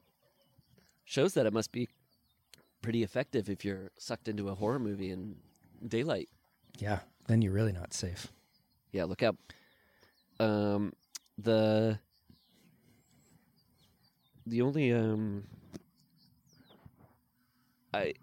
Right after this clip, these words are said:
Speaker 1: as much as I love this movie, I, I have to say that that part where the k-, kitty cat, like, falls out of her mouth,
Speaker 2: <laughs> Yeah.
Speaker 1: that is, like, internet comedy video level,
Speaker 2: I
Speaker 1: like,
Speaker 2: know.
Speaker 1: effects.
Speaker 2: I, there, there are times where I wish, like, this movie was made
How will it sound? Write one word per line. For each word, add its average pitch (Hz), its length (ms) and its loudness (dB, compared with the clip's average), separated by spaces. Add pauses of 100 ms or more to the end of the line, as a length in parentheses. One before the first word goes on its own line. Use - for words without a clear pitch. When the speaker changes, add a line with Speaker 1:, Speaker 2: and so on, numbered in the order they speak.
(120)
Speaker 1:
as 123 160 2
much 143 180 2
as 147 120 2
I 135 80 6
love 113 220 4
this 123 180 0
movie, 120 280 6
I, 110 260 6
I 104 60 6 (100)
have 113 200 0
to 113 100 0
say 113 220 2
that 101 220 4 (540)
that 101 160 -2
part 143 240 0
where 139 100 2
the 101 280 0 (600)
k-, - 180 -12 (320)
kitty 135 260 -4
cat, 123 360 0
like, 110 140 -2
falls 110 340 2
out 113 120 2
of - 120 -8
her 110 120 -6
mouth, 98 480 -6
Speaker 2:
<laughs> - 80 -20 (300)
Yeah. 107 140 0 (260)
Speaker 1:
that 131 180 4
is, 131 160 2
like, 120 340 4 (1300)
internet 151 460 4
comedy 123 460 2
video 110 460 0
level, 101 400 -4
Speaker 2:
I 127 300 10
Speaker 1:
like, 120 80 4
Speaker 2:
know. 117 220 6
Speaker 1:
effects. 135 340 4
Speaker 2:
I, 147 160 8
there, 185 440 12
there 190 300 12
are 247 60 12
times 165 420 12
where 143 120 12
I 135 100 12
wish, 135 280 10
like, 120 280 8
this 123 200 6
movie 120 240 8
was 107 160 2
made 110 400 4